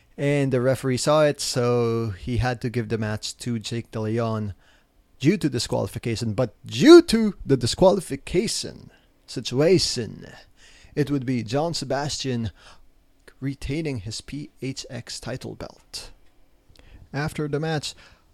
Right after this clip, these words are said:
we saw Vlad Sinsik storm ringside, and he assaulted John Sebastian, and, well, he's just taking his claim that, "Yep, I'm coming right for you,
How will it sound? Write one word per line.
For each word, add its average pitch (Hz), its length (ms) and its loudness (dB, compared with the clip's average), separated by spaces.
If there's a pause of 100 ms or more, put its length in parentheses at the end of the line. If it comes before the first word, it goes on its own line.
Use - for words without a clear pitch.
(180)
we 156 180 2
saw 170 320 0
Vlad 143 360 0
Sinsik 139 600 -2
storm 143 460 -2
ringside, 123 840 -2
and 117 440 -2
he 113 320 -4
assaulted 110 800 -6
John 101 260 -4
Sebastian, 95 640 -8
and, 98 960 -6 (260)
well, 160 260 -4 (360)
he's - 360 -4
just - 300 -6
taking 117 300 0
his - 140 -4
claim 113 400 2
that, 107 280 0 (120)
"Yep, 143 260 2 (340)
I'm 104 360 -4
coming 131 280 2
right 113 300 2
for 165 160 0
you, 127 260 0